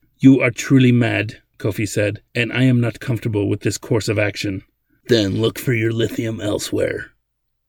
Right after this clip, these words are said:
Malik replied haughtily. Kofi stared deeply. Malik had him. Kofi walked slowly back to the table with a sneer under his shawl. Malik chuckled condescendingly.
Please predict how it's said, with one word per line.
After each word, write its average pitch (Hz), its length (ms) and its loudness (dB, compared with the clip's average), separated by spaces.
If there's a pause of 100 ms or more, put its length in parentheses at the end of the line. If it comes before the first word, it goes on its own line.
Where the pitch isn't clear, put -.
Malik 104 340 0
replied 104 360 -2
haughtily. 104 540 -2 (260)
Kofi 113 280 0
stared 107 400 0
deeply. 104 500 -4 (340)
Malik 107 340 -2
had 104 280 -4
him. 104 240 -2 (1160)
Kofi 120 300 2
walked 110 240 2
slowly 117 320 4
back 110 280 0
to - 80 -6
the 120 120 -4
table 104 380 0
with 110 160 0
a 110 40 -2
sneer 104 480 0
under 104 200 -2
his 113 160 -8
shawl. 104 440 -4 (540)
Malik 113 380 0
chuckled - 500 -2
condescendingly. 104 880 -2